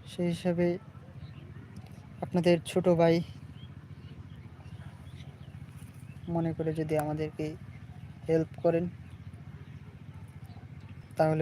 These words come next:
অবশ্যই সামনে আমরা ভালো কিছু করব আশা করি। সব কিছুই ডিপেন্ড করে আপনাদের ভালোবাসার উপর। আপনারা যদি আমাদেরকে সাপোর্ট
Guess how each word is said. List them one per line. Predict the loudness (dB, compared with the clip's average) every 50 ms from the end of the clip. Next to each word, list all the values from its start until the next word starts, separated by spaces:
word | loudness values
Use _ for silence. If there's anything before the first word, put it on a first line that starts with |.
| 6 4
অবশ্যই | 4 2 0 0 -2 0 0
সামনে | 0 0 2 2 2 2
আমরা | 4 4 4 4
ভালো | 4 2 2 0 -2
কিছু | -4 -4 -4 -2
করব | -2 -2 0 0 -2 -2
আশা | -2 -4 -6 -6
করি। | -6 -8 -8 -10 -12 -16 -16 -16 -16 -16 -16 -16 -16 -16 -16 -16 -16 -16 -16 -16 -16 -14 -14 -14 -14 -14 -16 -14 -14 -16 -16 -16 -16 -16 -14 -14 -14 -14 -14 -14 -14 -14 -14 -14 -14 -14 -14 -14 -16 -14 -14 -14 -14 -14 -14 -16 -16 -16 -16 -16 -16 -14 -16 -16 -16 -16 -16 -16 -16 -16 -16 -16 -14 -14 -14 -12 -6 -2
সব | -2 0 0 0
কিছুই | 0 2 4 4 4 4
ডিপেন্ড | 4 4 4 4 4 4
করে | 4 4 4 4 2 -2 -10 -12 -12 -12 -10 -6 -2 -2
আপনাদের | 0 2 4 4 4 4 4 4
ভালোবাসার | 4 4 4 4 2 2 2 0 0 2
উপর। | 0 0 -2 -2 -4 -8 -14 -16 -14 -14 -14 -16 -16 -16 -16 -16 -16 -16 -16 -16 -16 -16 -16 -16 -16 -16 -16 -16 -16 -16 -16 -16 -16 -12 -8 -8
আপনারা | -6 0 0 0 0 0 -2
যদি | -4 -2 0 0 0 0 -2 -6 -10 -14 -16 -16 -16 -16 -16 -10 -4 -2 2
আমাদেরকে | 4 4 4 4 2 2 2
সাপোর্ট | 2 2 2 2